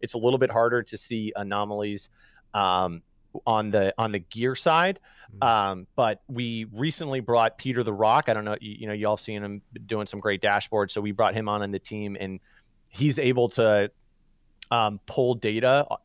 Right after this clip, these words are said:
Speaker 1: out of our database. And so he's gonna be able to get us, like, really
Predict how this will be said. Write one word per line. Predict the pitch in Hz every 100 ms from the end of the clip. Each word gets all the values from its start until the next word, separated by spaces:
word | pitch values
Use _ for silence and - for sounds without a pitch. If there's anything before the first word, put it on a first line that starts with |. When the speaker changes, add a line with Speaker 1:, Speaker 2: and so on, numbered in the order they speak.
| -
Speaker 1:
out | 123
of | 113
our | 113
database. | 92 104 147 196 247 - -
And | 123
so | 123
he's | 127 123
gonna | 131
be | 117
able | 117
to | 110
get | 101 110
us, | 101
like, | 104 92
really | 104 117 117 110 101